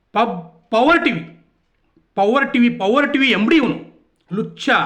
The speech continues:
ಬೇವರ್ಸಿ ಸುಳೆ ಮಗ. ಲೇ, ಉತ್ತರ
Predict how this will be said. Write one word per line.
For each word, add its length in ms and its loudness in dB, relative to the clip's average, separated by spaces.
ಬೇವರ್ಸಿ 460 0
ಸುಳೆ 200 0
ಮಗ. 140 -2
ಲೇ, 180 0
ಉತ್ತರ 360 0